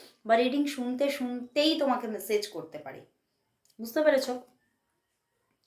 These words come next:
উনি তোমাকে প্রচুর ভালোবাসে। ওনার মনের মধ্যে Six of Pentacles একটা, মানে, সমতায় ভালোবাসা আছে। মানে কোথাও যেন উনি দেখতে পাচ্ছে, উনি যেন নিজের দিক থেকে উজাড় করে দিচ্ছেন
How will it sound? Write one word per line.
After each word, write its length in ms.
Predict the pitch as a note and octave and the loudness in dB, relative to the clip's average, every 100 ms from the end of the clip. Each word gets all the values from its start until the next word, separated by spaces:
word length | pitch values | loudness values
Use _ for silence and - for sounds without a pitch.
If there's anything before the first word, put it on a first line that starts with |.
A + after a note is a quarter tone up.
| _ - _ _ _ _ _ _ _ _ - | _ -20 _ _ _ _ _ _ _ _ -6
উনি 220 | D4+ G#4+ | -2 0
তোমাকে 260 | A4 G#4+ A4+ A#4+ | 4 4 4 4
প্রচুর 320 | F4+ G4 F4+ | 6 6 8
ভালোবাসে। 600 | D#4 E4 C4+ - E3 C#3+ - - A3 | 8 6 6 2 0 -6 -12 -14 -4
ওনার 260 | C4+ D4+ | 0 2
মনের 340 | B3+ C4+ F4 F4+ | 2 4 6 6
মধ্যে 320 | D#4 D4 F#4 | 4 2 0
Six 200 | F#4 E4 | 0 -2
of 220 | - F4 - | 0 0 0
Pentacles 560 | C#4+ D4 F4 C#4+ B3 C4+ | 0 2 2 2 2 0
একটা, 280 | C4 E4 E4+ F4+ F4 D#4+ - - | 0 6 8 8 6 4 0 -2
মানে, 360 | B3+ C#4+ D4 | 0 2 0
সমতায় 680 | C#4+ - C4+ D#4 F4+ G4 G4+ | -2 -4 0 0 6 8 8
ভালোবাসা 520 | C#4 A3+ F3+ E3 - | 6 2 2 -2 -4
আছে। 260 | D3+ C#3+ G3+ | -8 -8 -6
মানে 280 | C#4 F#4+ F#4+ - - - - - _ _ | -2 -2 -4 -16 -12 -8 -8 -10 _ _
কোথাও 380 | D4+ D4+ F#4 G#4+ | 0 6 8 8
যেন 280 | A4 A4+ G#4 | 8 4 4
উনি 140 | G#4 | 4
দেখতে 260 | F4+ D4+ G4+ | 2 0 2
পাচ্ছে, 340 | G4+ G4 G4+ | 4 4 4
উনি 380 | F4 D#4 F4 G#4 | 2 2 2 2
যেন 280 | G#4+ G#4 G#4 | 4 4 4
নিজের 360 | F4+ F4+ F#4 | 4 2 2
দিক 220 | F#4 F#4 - | 2 0 0
থেকে 180 | G#4 | 2
উজাড় 480 | G4+ D4+ E4 F4 G4 | 4 6 8 10 8
করে 200 | F#4+ F4 | 6 4
দিচ্ছেন 580 | B3 B3 - D4 - | 2 -4 -6 -6 -6